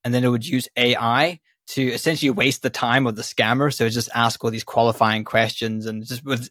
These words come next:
in these endless e-, automated email responses using A I to kind of waste their time. And so that's something that you could do if you get one of these fake e-,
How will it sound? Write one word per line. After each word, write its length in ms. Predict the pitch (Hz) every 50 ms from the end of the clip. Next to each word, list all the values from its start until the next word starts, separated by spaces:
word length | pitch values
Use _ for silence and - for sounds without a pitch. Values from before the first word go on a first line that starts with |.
| _ -
in 120 | 131 131
these 180 | 131 127 117 - -
endless 600 | - - 131 123 120 117 - - - - - _ -
e-, 180 | 117 113 123 - _ _ _
automated 560 | - 123 120 117 120 120 117 117 113 107 - - _ _ -
email 400 | 120 120 120 127 135 143 143 143
responses 640 | 147 143 - - 147 151 156 - 160 156 151 -
using 280 | 127 117 107 120 113 -
A 180 | 110 117 113
I 320 | 95 113 120 123 135 147 - _ - - - _ _
to 100 | - 127
kind 160 | - 139 127
of 80 | 120 113
waste 220 | 120 123 117 -
their 160 | - 120 113 -
time. 440 | - 117 113 120 127 147 156 151 -
And 200 | 123 120 120 120
so 80 | - 123
that's 220 | 113 120 120 -
something 220 | 127 120 113 113 113
that 140 | 110 110
you 120 | 113 113 -
could 140 | - 120 110
do 80 | 113
if 100 | 107 -
you 60 | 117
get 80 | 104 104
one 100 | 110 110
of 60 | 107
these 180 | 110 107 - -
fake 240 | - 110 107 - -
e-, 100 | 202